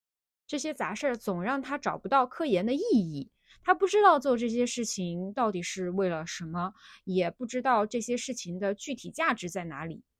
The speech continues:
于是他跑去和自己的导师谈话，导师认为，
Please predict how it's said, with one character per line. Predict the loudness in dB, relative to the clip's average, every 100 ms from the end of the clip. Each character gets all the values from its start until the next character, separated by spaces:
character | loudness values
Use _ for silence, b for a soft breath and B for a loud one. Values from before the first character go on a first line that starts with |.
| _ _ -6
于 | -4
是 | 0
他 | 0
跑 | 0 -2
去 | -2
和 | -2 -2
自 | -2
己 | -2
的 | -2 -2
导 | -4
师 | -6 -6
谈 | -6 -6 -2
话， | -2 -2 _ _ _ _ _ _ _ _ -2
导 | 0
师 | 2 2
认 | 4 4
为， | 2 0